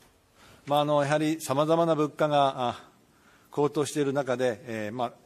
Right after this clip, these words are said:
今回電気料金の大幅な値上げをお願いするということについては、あ、これまでも何度も申し上げてますように、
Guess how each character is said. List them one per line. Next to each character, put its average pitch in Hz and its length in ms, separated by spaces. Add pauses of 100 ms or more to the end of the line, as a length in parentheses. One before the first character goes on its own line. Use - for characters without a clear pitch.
今 131 180
回 127 220 (140)
電 127 180
気 139 120
料 131 120
金 131 160
の 120 160
大 127 40
幅 123 240
な 117 160
値 117 120
上 120 120
げ 135 160
を 123 80
お 113 180
願 117 220
い 110 40
す 123 140
る 107 80
と - 140 (160)
い 123 40
う 117 60
こ 123 80
と 120 80
に 110 80
つ - 100
い 113 60
て 131 140
は、 120 280
あ、 113 240
こ 117 120
れ 117 60
ま 117 120
で 120 60
も 123 120
何 120 200
度 131 120
も 117 140
申 120 60
し - 40
上 123 60
げ 120 80
て - 140
ま 123 80
す - 120
よ 127 60
う 120 60
に、 110 140